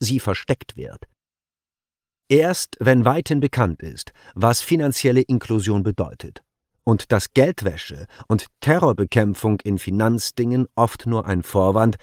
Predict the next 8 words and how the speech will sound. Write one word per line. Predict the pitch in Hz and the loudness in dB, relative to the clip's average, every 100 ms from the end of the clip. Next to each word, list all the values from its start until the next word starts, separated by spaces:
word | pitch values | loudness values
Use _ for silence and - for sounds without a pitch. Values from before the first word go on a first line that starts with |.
| _ | _
für | - 131 110 | 0 2 4
ganz | 113 104 - - | 2 2 0 -4
anders | 147 202 131 87 - | -4 -2 -4 -8 -6
motivierte | 92 98 90 107 101 101 | -4 -2 2 2 2 -2
Anti-Bargeld-Maßnahmen | 113 107 - 90 113 123 123 90 90 87 98 98 110 104 110 | 0 -2 -2 -2 0 0 -2 -4 -6 -4 -2 -2 -2 2 2
sind, | 107 139 131 _ _ _ _ _ _ | 4 4 2 _ _ _ _ _ _
gibt | 170 170 - | -6 -6 0
es | 143 - | 0 0